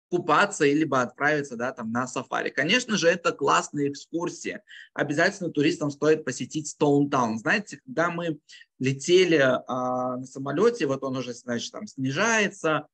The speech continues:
выпускает шасси, ты видишь вот эти вот, а, городские постройки. Обычно так интересненько разглядывать, да, что же там такое понастроили. А тут ты летишь, и у тебя просто весь, м, вот этот весь, значит, Стоунтаун, он, а, вот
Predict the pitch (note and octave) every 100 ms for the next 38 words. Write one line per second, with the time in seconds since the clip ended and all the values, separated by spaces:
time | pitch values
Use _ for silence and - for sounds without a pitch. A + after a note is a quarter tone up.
0 | _ - B2 C#3 - D3 B2+ - F#3+ G#3+
1 | G#3 C#3+ C#3+ C3 C#3+ C3 B2 A#2+ B2 A#2
2 | A2+ A#2 G#2 - A2+ A2+ A2+ B2+ C3+ -
3 | D3 C#3 D#3+ - C4 E3 D#3 F3+ E3+ D3+
4 | D3 D3 F3 F3+ D#3+ A#2+ B2 B2+ C#3+ G#3+
5 | G#3+ C#3 B2+ D3+ - - _ - E3 D#3
6 | D3+ C3+ C3+ C3 C#3 C#3 C3 C#3+ - D3+
7 | B2+ A#2 A#2 _ _ - C3+ C#3 G#3+ -
8 | E3 D#3+ F#3 A#3 - C3+ - D3 D3 D3
9 | D#3 B2 A2 C#3+ D3 - - _ _ _
10 | - A#2+ A#2+ A#2+ A#2 A#2 A#2+ B2 A#2 B2
11 | B2+ - B2 A2+ - - C#3 C3 C3 -
12 | B3 A3+ - D3 E3+ E3+ _ _ _ -
13 | A2+ B2+ C3 B2+ B2 B2 - C3